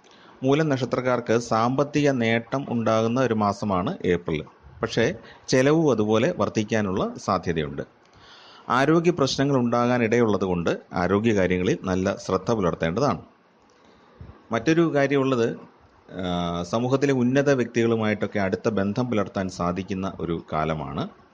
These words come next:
ആ, അതുപോലെ തന്നെ സാമൂഹ്യ പ്രവർത്തനങ്ങൾക്ക് മുതിർന്നവരിൽ നിന്നും ചെറുപ്പക്കാരിൽ നിന്നുമൊക്കെ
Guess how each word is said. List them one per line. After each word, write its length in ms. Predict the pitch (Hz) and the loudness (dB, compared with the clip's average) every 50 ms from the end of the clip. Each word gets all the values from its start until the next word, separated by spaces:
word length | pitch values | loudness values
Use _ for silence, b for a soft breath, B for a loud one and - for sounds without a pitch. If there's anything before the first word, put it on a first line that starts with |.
| _ _ _ _ _ b b b b b b b b b b b b b b - - | _ _ _ _ _ b b b b b b b b b b b b b b -18 -14
ആ, 440 | 85 82 80 80 80 78 82 90 - | -10 -8 -8 -6 -6 -6 -6 -8 -8
അതുപോലെ 340 | - - 101 104 110 110 107 | -6 -2 0 2 2 4 2
തന്നെ 160 | 107 107 110 | 2 2 0
സാമൂഹ്യ 540 | 104 - 107 104 101 104 113 117 117 117 127 | 0 0 0 0 0 2 0 0 0 2 0
പ്രവർത്തനങ്ങൾക്ക് 840 | 117 - 110 107 104 107 104 104 107 104 104 104 101 - 107 120 - - - _ _ - | 0 2 2 0 0 0 -2 -2 -2 -2 -2 -2 -2 -2 -4 -4 -4 -6 -14 _ _ -8
മുതിർന്നവരിൽ 560 | - 101 101 113 110 113 120 120 120 113 117 | -4 0 0 0 2 4 4 4 4 4 4
നിന്നും 360 | 110 113 110 110 117 123 - - - - - - - _ _ - | 0 0 -2 -2 -4 -6 -8 -10 -18 -20 -20 -20 -20 _ _ -2
ചെറുപ്പക്കാരിൽ 480 | 107 101 101 - 117 - 123 117 117 | -2 0 0 0 0 0 0 0 0
നിന്നുമൊക്കെ 420 | 117 117 117 107 101 110 110 - | 0 -2 -2 -2 -2 -2 -4 -4